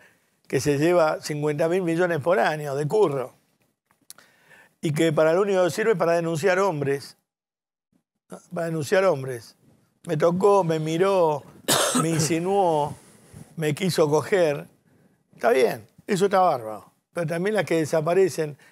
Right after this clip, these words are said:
que las matan, que le cortan la cabeza, que la descuartiza como en el Chaco, donde esta cínica no dijo una sola palabra del Chaco. Y me empecé a acordar de los embustes.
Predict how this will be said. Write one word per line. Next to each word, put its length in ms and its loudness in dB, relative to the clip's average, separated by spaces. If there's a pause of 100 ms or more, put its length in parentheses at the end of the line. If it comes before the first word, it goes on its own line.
(240)
que 120 -2
las 160 2
matan, 480 0
que 100 -6
le 120 -4
cortan 320 0
la 100 -2
cabeza, 560 0
que 140 -6
la 80 -2
descuartiza 560 0
como 160 -2
en 60 -4
el 100 -2
Chaco, 580 2 (420)
donde 260 0
esta 200 0
cínica 640 0 (340)
no 160 -2
dijo 220 -2
una 180 0
sola 380 0
palabra 500 -2
del 140 -6
Chaco. 440 -8 (1400)
Y 60 -2
me 120 2
empecé 480 2
a 40 4
acordar 540 2
de 100 0
los 220 0
embustes. 880 -2